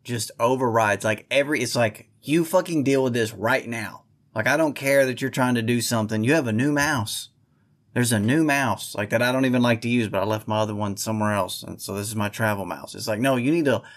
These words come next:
hook this fucking bullshit up." Where in the fucking goddamn was I? I hate all this fuck-, I'll get into this. I hate the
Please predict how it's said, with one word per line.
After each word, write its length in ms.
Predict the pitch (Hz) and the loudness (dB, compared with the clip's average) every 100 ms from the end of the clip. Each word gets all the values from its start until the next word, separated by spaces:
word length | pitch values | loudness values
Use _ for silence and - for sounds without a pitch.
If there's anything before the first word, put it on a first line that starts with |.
| - _ | -20 _
hook 240 | - 143 _ | -6 -6 _
this 300 | 156 147 - | 0 2 -2
fucking 520 | - 156 151 156 135 | -2 0 0 2 2
bullshit 380 | 135 139 - 127 | 2 2 0 0
up." 240 | 127 - _ _ _ _ _ _ _ _ _ _ | 0 -2 _ _ _ _ _ _ _ _ _ _
Where 320 | 104 117 143 | -4 0 0
in 140 | 139 107 | 0 -2
the 100 | 95 | -4
fucking 500 | - 107 110 104 95 | -4 -6 -4 -6 -4
goddamn 560 | 104 104 110 110 110 | -2 -2 -2 -4 -4
was 260 | 104 98 143 | -6 -6 -6
I? 280 | - - - _ _ _ _ _ _ _ _ _ _ | -8 -8 -12 _ _ _ _ _ _ _ _ _ _
I 140 | - 143 | -6 -4
hate 280 | 160 151 - | -2 -4 0
all 260 | 113 131 | 2 2
this 180 | 131 117 | 2 -4
fuck-, 200 | - 117 - | -4 -6 0
I'll 160 | 160 | 0
get 160 | 156 113 | 0 0
into 200 | 104 101 | 0 0
this. 340 | 95 101 - - _ _ | 0 -2 -4 -14 _ _
I 140 | - 139 | -4 0
hate 200 | 156 - | 0 0
the 160 | 95 | -2